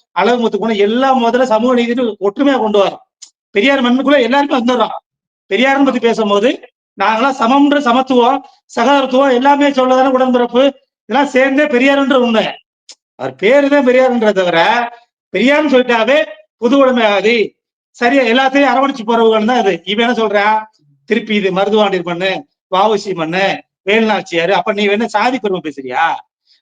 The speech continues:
நாங்களா ஒரு கட்டத்துல தலையில ரிப்பன் கட்டி தெரிஞ்சவே இன்னைக்கு மாறி, இன்னைக்குதான் மாறி வாரோம். உனக்கு மாறி வர்றது பிடிக்கல, அப்ப இன்னமும்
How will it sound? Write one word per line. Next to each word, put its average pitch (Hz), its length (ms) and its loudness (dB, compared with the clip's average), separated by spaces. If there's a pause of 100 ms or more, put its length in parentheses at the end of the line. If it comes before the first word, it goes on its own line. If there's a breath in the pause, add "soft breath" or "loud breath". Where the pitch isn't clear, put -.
நாங்களா 202 360 0
ஒரு 247 100 -2
கட்டத்துல 220 320 -2
தலையில 233 320 0
ரிப்பன் 226 280 -2
கட்டி 226 160 -2
தெரிஞ்சவே 220 360 -2
இன்னைக்கு 208 240 -2
மாறி, 214 400 -2 (300)
இன்னைக்குதான் 220 420 -2
மாறி 233 280 2
வாரோம். 196 480 0 (380)
உனக்கு 208 240 -2
மாறி 247 300 0
வர்றது 240 300 0
பிடிக்கல, 214 380 -4 (480)
அப்ப 202 220 -2
இன்னமும் 269 440 0